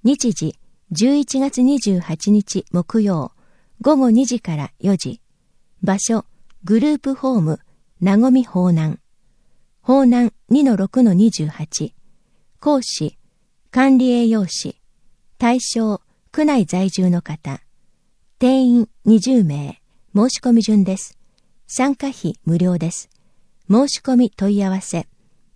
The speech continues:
電話で、ケア二十四方南。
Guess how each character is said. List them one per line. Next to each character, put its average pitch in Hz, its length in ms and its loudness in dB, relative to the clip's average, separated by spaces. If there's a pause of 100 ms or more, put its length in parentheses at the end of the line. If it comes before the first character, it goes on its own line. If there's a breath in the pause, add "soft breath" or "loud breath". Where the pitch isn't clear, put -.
(140)
電 240 260 2
話 247 160 0
で、 208 220 -4 (260)
ケ 294 220 0
ア 226 60 2
二 233 180 4
十 170 220 -2
四 170 260 0 (100)
方 185 240 0
南。 170 320 0